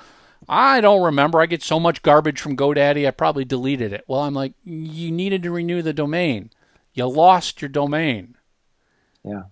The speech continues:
Speaker 1: There's
Speaker 2: And
Speaker 1: nothing
Speaker 2: they
Speaker 1: I
Speaker 2: may
Speaker 1: can
Speaker 2: not
Speaker 1: do.
Speaker 2: know what that means.
Speaker 1: There's n-, if you lose it and somebody else has bought it, unless you've got a lot of po-, a lot of money and are willing to fight long battles,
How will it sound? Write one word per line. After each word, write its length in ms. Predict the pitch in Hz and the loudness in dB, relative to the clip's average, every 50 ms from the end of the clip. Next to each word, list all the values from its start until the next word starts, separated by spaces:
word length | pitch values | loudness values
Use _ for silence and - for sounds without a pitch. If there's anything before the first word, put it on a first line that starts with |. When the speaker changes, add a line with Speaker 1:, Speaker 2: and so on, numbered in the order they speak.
| _ _ - | _ _ -6
Speaker 1:
There's 180 | 135 151 143 143 | -4 -4 0 2
Speaker 2:
And 40 | |
Speaker 1:
nothing 180 | 156 185 - 123 | 2 2 4 4
Speaker 2:
they 80 | - - | 6 6
Speaker 1:
I 80 | 151 | 8
Speaker 2:
may 0 | |
Speaker 1:
can 80 | 156 156 | 8 8
Speaker 2:
not 120 | 160 165 | 8 8
Speaker 1:
do. 100 | - 247 | 8 8
Speaker 2:
know 120 | 247 151 160 | 8 8 8
what 140 | 165 156 | 6 6
that 180 | 156 160 156 127 | 6 4 4 4
means. 580 | 131 147 190 262 269 127 95 92 - - - _ - | 2 2 2 2 0 -2 -4 -8 -12 -18 -10 _ 0
Speaker 1:
There's 200 | 185 185 185 190 | 0 2 2 0
n-, 360 | 214 202 - 202 190 175 165 - - - _ _ _ _ - | -2 -2 0 2 2 2 2 -2 -8 -20 _ _ _ _ -6
if 160 | 165 156 139 | -6 -6 -4
you 240 | 143 160 220 254 247 | -4 -2 -2 0 0
lose 300 | 233 233 247 247 233 214 | 0 0 0 0 2 2
it 100 | 240 208 | 2 0
and 160 | - 165 165 | 0 -4 -6
somebody 340 | - - 202 202 196 196 190 | -2 -2 -2 0 0 2 4
else 220 | 196 196 202 - | 4 4 4 2
has 120 | - 170 147 | -2 -8 -4
bought 340 | 147 160 170 180 185 190 196 | 0 2 4 6 6 6 4
it, 160 | 202 202 - _ _ _ - - _ _ _ _ _ _ _ _ _ _ - | 2 -2 -4 _ _ _ -20 -20 _ _ _ _ _ _ _ _ _ _ -10
unless 520 | - 151 156 160 170 196 226 220 - - 220 | -6 -4 -2 2 2 2 2 2 0 -4 -6
you've 160 | 220 220 190 | -6 -2 2
got 280 | 208 190 185 175 160 - | 4 4 4 4 4 0
a 60 | - | -2
lot 300 | 143 127 135 139 160 175 | 0 2 4 4 4 4
of 120 | 185 - - | 2 -2 -4
po-, 200 | - - 185 180 - | -4 -2 -2 -2 -2
a 80 | - 147 | -2 -2
lot 240 | 143 143 147 160 180 | 2 4 4 4 4
of 80 | 185 | 2
money 540 | 165 160 156 165 175 185 190 190 196 196 - _ _ _ _ _ _ - | 2 2 2 2 2 2 0 -2 -4 -6 -10 _ _ _ _ _ _ -8
and 220 | - 135 135 131 | -6 -4 -4 -2
are 60 | 123 120 | -2 -2
willing 320 | 123 139 156 175 190 180 | -2 0 0 0 0 -2
to 60 | 165 151 | -4 -2
fight 280 | - - 175 180 175 _ - 135 - - - _ - | 0 0 0 0 0 _ -10 -20 -20 -20 -20 _ -6
long 300 | 196 147 156 170 170 156 | -4 -2 -2 -2 -2 -2
battles, 520 | 143 147 151 165 180 196 196 190 175 - | -2 0 0 0 0 0 -2 -2 -4 -10